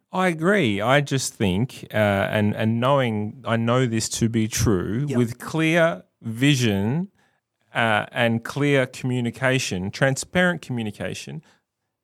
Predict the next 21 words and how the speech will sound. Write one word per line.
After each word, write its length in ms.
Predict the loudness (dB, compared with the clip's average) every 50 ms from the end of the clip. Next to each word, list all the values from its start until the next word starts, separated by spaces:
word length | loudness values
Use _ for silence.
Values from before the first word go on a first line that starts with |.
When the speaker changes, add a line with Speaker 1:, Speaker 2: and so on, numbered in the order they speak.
| _ _ _
Speaker 1:
Right 240 | -8 -4 -4 -2 0
now, 200 | 2 2 2 2
we, 200 | 2 0 -4 -6 -10 -16 _ _
we've 220 | -4 -2 -2 -2 0
got 300 | 2 2 2 2 0 -4
majority, 540 | -2 -2 -2 0 2 2 4 4 2 0 0
you're 140 | 0 -2
saying 280 | -2 0 0 0 2 2
majority 440 | 0 -2 0 2 2 2 2 2 0
of 80 | -2 -2
South 300 | -2 0 2 2 2 0
Australia 680 | -4 -8 -4 0 0 2 2 2 2 0 0 -2 -4 -6 _ -14 -20 _ _ -6
looking, 500 | -4 -4 -2 0 0 2 2 2 0 -2 _ _ _ _ -2
uh, 240 | 0 0 0 0 0
who 100 | 0 0
n-, 200 | 0 2 0 0 0
who 140 | 0 0 0
don't 380 | 0 0 2 2 2 0 -2 -6
think 300 | -6 -2 0 0 0 0
long 300 | 0 0 0 2 0 0
term 540 | -4 -4 -4 -4 -4 -4 -4 -6 -8 -8 -12